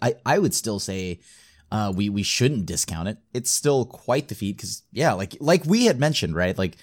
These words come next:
we're still doing a lot of things while streaming. So, I, I don't know. I, I, I, I wouldn't say that, like, uh, well, no, I wouldn't even say it's lesser. I would say it's still pretty decent. If, like, I won an online pro tour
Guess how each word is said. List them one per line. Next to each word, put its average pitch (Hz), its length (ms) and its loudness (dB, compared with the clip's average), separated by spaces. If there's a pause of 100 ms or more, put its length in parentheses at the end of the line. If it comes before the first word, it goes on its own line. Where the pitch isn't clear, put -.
(140)
we're - 140 2
still 196 400 8
doing 107 460 4
a 107 100 4
lot 87 420 0
of 85 120 -4
things 85 280 -4
while 65 140 -10
streaming. - 460 -10 (960)
So, 110 600 0 (560)
I, - 200 -2
I 127 100 4
don't 143 120 4
know. 110 140 4
I, 107 160 2
I, 113 180 2 (420)
I, 156 180 10
I 156 100 12
wouldn't 185 300 6
say 151 260 8
that, 123 220 6
like, 107 340 2 (1400)
uh, 120 760 4
well, 240 240 2
no, 262 260 4
I - 140 0
wouldn't 320 300 -4
even 139 200 -2
say 143 120 -2
it's - 120 -4
lesser. 113 260 -2
I 90 80 -4
would - 140 -6
say 85 100 -4
it's 82 140 -4
still 80 180 -4
pretty 85 220 -6
decent. 107 280 -2
If, 110 80 0
like, 135 120 2
I 185 60 6
won 220 200 6
an 139 140 4
online 135 380 2
pro 147 180 0
tour 147 300 2